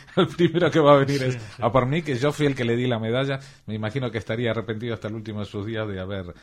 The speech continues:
Speaker 1: recomendado su ascenso a
Speaker 2: Esa,
Speaker 1: cabo.
Speaker 2: la gran tragedia del judaísmo alemán es pr-, algo que en principio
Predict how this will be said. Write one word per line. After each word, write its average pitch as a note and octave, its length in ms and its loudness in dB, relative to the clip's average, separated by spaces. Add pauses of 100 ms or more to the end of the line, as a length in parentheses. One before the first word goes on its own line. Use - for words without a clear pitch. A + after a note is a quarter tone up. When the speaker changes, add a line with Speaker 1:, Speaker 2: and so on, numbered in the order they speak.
(120)
Speaker 1:
recomendado G2 560 -4
su - 100 -8
ascenso G2+ 340 -4
a - 20 2
Speaker 2:
Esa, F3 80 2
Speaker 1:
cabo. F#2 360 -6
Speaker 2:
la C3 100 -2
gran F3+ 180 6
tragedia E3 320 4
del D3+ 100 4
judaísmo C3 360 2
alemán B2+ 340 2 (380)
es D3 340 -6 (1120)
pr-, D3 140 -8 (140)
algo D3 340 2
que B2 160 -6
en B2 100 -4
principio C#3 580 -2